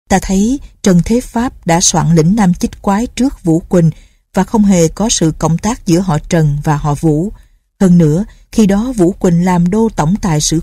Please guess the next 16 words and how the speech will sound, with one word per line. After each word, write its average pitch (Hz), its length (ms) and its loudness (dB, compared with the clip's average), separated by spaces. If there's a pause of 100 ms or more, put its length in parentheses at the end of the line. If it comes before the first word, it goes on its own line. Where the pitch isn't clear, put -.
quán, 202 260 -2 (420)
tất - 300 -2
đã 156 140 0
có 226 220 -4
điều 175 180 2
kiện 160 320 -2
đọc 156 200 -2 (200)
và 165 240 0
sử 160 160 -2
dụng 180 340 0
tài 160 120 0
liệu 156 240 0
của 160 240 -2
Trần 151 320 -2
Thế 202 140 -2
Pháp 254 300 -8